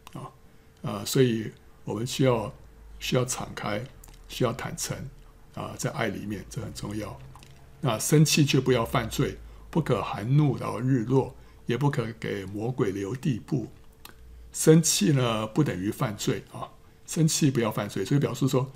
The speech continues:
生气不等于犯罪啊，因为呢，我们人都有情绪，对不对？所以我们看到不对的事情会生气，这个是很正常的事情。那神让我们是过一个，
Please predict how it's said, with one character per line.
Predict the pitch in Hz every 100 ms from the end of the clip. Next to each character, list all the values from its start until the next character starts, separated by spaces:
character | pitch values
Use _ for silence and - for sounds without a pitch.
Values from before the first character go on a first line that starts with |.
| - -
生 | - 156
气 | 151 156
不 | 156
等 | 110
于 | 92
犯 | 110 120 104
罪 | 120 101 - - - - -
啊， | 127
因 | 131 170
为 | 151
呢， | 131 127
我 | 110
们 | 131
人 | 127
都 | 127 135
有 | 98
情 | - - - 98
绪， | 127 - - -
对 | -
不 | 110
对？ | 107 - - - - -
所 | 180
以 |
我 |
们 | 139
看 | 147 165
到 |
不 | 143
对 | 147 180
的 | 135
事 | 113 151
情 | 131 - 98 113 - - -
会 | - 131 110
生 | - 139
气， | 139 - 113 - - - -
这 | 160
个 |
是 | 143 151
很 | 104 -
正 | - 147
常 | 127 -
的 | 98
事 | - 110
情。 | - - 104 - - - - - - - -
那 | 156 139 120
神 | - 131 147
让 | 185
我 | 127
们 | 120
是 | 131
过 | 147 170 127
一 |
个， | 110 117